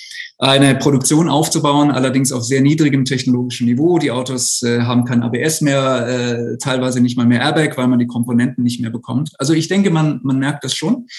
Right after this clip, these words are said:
Ähm, der, der richtig große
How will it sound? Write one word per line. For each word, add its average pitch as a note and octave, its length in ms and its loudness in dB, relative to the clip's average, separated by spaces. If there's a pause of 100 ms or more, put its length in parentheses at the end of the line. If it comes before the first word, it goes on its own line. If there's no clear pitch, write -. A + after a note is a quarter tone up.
(460)
Ähm, F#3 580 0
der, E3 480 2
der D#3 260 2
richtig A3 380 0
große F3 880 0